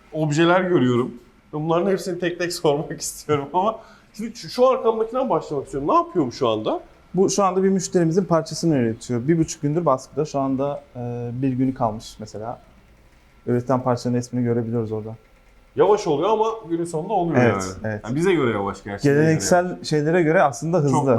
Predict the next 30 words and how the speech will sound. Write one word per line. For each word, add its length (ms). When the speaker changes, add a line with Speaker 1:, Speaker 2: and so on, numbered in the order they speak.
Speaker 2:
Normalde 340
Speaker 1:
hızlı. 100
Speaker 2:
bunu 240
ilk 340
parçanın 460
üretimini 380
yapmak 320
için 280
normalde 400
kalıp 300
yaptırırsınız. 520
Speaker 1:
Tabii. 100
Speaker 2:
Ondan 160
sonra 160
kalıptan 340
bir 40
tane 160
Speaker 1:
Kalıbı 140
Speaker 2:
yaptırırsınız 280
ve 40
Speaker 1:
yapmak 260
Speaker 2:
o 60
süreç 340
Speaker 1:
güzel 120
Speaker 2:
asıl 240
Speaker 1:
sürecek. 160
Speaker 2:
aylar 260
sürüyor. 380
Speaker 1:
Evet, 120
evet. 120